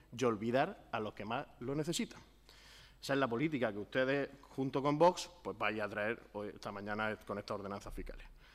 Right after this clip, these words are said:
Y les recuerdo una vez más que el objetivo de la politi-, de la política fiscal es la redistribución de la renta a través de un reparto progresivo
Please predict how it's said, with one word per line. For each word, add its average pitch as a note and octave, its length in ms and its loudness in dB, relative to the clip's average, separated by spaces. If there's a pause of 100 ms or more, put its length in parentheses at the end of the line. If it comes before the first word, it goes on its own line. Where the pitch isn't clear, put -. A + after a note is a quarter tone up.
(480)
Y C3+ 100 2
les C3+ 160 6
recuerdo D#3 400 8
una D3+ 120 8
vez C#3 120 10
más D#3 240 8
que - 120 0
el B2 60 6
objetivo B2 340 2
de C#3 60 4
la B2+ 80 6
politi-, A2+ 540 -2
de B2 200 -2
la A#2+ 100 0
política B2+ 360 0
fiscal C#3 460 -8 (240)
es C3+ 140 2
la A#2 140 0
redistribución G#2+ 600 -2
de A#2 60 2
la G#2 100 0
renta C#3+ 340 -2
a C3 40 -2
través A2+ 280 -2
de A2+ 60 -6
un A2 80 -4
reparto G#2 380 -8
progresivo A2 840 -2